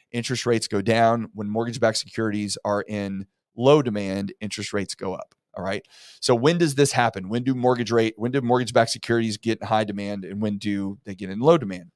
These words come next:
And why, why is everybody saying that if we go through a recession, more than likely interest rates are gonna come down, which I do believe that, which I think we're kind of already in a recession, but we might be headed that direction too. So, um, or at least headed into a deeper one. We'll see.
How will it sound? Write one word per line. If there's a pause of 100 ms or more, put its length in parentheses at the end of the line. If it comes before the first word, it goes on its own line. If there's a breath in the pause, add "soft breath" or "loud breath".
(120)
And
why, (140)
why
is
everybody
saying
that (880 soft breath)
if
we
go
through
a
recession, (200)
more
than
likely
interest
rates
are
gonna
come
down,
which
I
do
believe
that, (920)
which (100)
I
think
we're
kind
of
already
in
a
recession,
but
we
might
be
headed
that
direction
too.
So, (460 loud breath)
um, (260)
or
at
least
headed
into
a
deeper
one.
We'll
see.